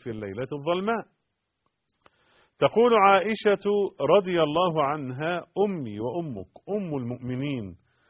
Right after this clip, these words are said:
تقول عائشة الطاهرة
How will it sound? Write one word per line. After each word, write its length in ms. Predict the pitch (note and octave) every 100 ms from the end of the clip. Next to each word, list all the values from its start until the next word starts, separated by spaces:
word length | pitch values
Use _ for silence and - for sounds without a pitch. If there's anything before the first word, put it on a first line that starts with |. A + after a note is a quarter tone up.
| _ _ _ _ _
تقول 360 | C#3 - A#3 A#3+
عائشة 600 | G#3 G3+ F#3+ G#3 G#3 F#3
الطاهرة 1080 | F3+ - E3 D3+ D#3 F#3 E3 D#3 G3 G#3